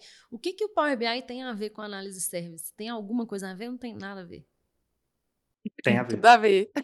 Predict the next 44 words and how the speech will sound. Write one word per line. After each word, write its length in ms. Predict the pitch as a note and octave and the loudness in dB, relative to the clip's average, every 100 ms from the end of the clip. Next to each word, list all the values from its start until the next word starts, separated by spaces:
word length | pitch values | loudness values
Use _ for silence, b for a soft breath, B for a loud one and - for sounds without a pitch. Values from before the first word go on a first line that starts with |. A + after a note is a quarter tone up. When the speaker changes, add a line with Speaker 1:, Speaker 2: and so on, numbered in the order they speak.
| - B3 | 4 4
Speaker 2:
Tem 220 | C#4 C3 | 4 0
tudo 160 | B2 B2 | 2 2
a 80 | |
ver. 420 | C#3+ B2 A#2 - - - | 2 0 -6 -14 -14 -10
<laughs> 800 | - G3+ A#3 A3 - - - _ _ _ | -10 -6 -4 -4 -6 -14 -20 _ _ _
Speaker 1:
Então 180 | - B3 | -2 -2
Speaker 2:
Tem 80 | B3 | 0
Speaker 1:
conta 140 | B3+ | 0
Speaker 2:
tudo 100 | B3 | 0
Speaker 1:
pra 60 | A3+ | -2
Speaker 2:
a 40 | |
Speaker 1:
gente 260 | G#3 G3 G3 | -2 -2 -4
Speaker 2:
ver. 40 | |
Speaker 1:
aí, 260 | G3 E3 - | -6 -6 -8
o, 80 | - | -20
qual, 420 | F#3 _ - A#3 | -20 _ -6 -4
qual 220 | E3 A3+ B3 | -2 -4 -4
que 120 | B3 | -6
é 40 | |
a 80 | G3 | -6
relação 480 | F#3+ F#3+ F3+ - F3 | -6 -8 -6 -8 -8
entre 340 | E3+ F3 F3 | -14 -14 -12
as 160 | - E3+ | -12 -12
duas 240 | E3 F3+ | -12 -12
coisas? 640 | - E3+ C#3+ C#3+ - - - _ _ - | -10 -10 -14 -10 -8 -8 -10 _ _ -2
Speaker 2:
Não, 160 | A#2 | -2
perfeito. 500 | A2+ B2+ - A#2 A#2 - B B | 0 -4 -2 -4 -4 -14 B B
A 100 | B | B
ideia 280 | D3 D3 G3 | 4 6 4
do 80 | A3+ | 6
análise 400 | G#3 E3+ E3+ D3 | 4 2 0 -6
service 640 | C3 E3 G#3+ F#3 - - - | -2 0 0 -2 -10 -16 -8
é 140 | D#3 | -8
servir 560 | D#3 - G3 D3 D#3+ A#3 | -4 0 0 0 -6 -10
de 120 | - | 0
camada, 800 | G3+ D3 B2 B2 C#3 F#3+ G#3+ - _ _ _ _ _ _ | 4 4 2 -4 -4 -4 -6 -8 _ _ _ _ _ _
é, 280 | C#3+ B2+ B2+ | 0 2 2
de 120 | B2 | 0
modelagem 680 | D#3 G3+ F#3 D3 D#3 E3+ F#3 F3+ | 2 4 6 6 4 2 -6 -4
para 220 | - A#3 | -2 0
o 80 | C#4 | 0
Power 240 | A#3 A3 G#3 | 0 -2 -2
B 80 | |
I. 260 | G#3 A#2 A2 | -2 -2 -4